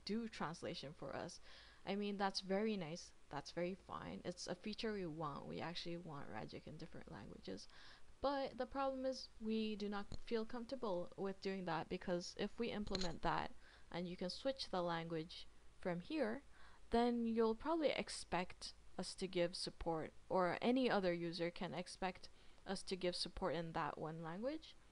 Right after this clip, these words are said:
I mean, all those other languages. So, I mean, it's not very easy to do. So we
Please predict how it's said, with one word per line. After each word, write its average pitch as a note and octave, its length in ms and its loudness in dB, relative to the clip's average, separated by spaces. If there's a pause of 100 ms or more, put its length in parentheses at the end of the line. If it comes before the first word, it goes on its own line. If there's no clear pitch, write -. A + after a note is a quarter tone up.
(480)
I F#3 160 4
mean, E3 220 -4
all F3+ 180 4
those E3+ 240 2
other D#3 240 -2
languages. D#3+ 420 -6
So, F3 300 -2 (580)
I G3 140 2
mean, G#3+ 380 0 (1160)
it's G#3 220 2
not G#3+ 220 8
very G#3+ 160 6
easy G3+ 320 2
to G#3 100 -4
do. G#3 240 0
So G3+ 240 2
we G3+ 320 0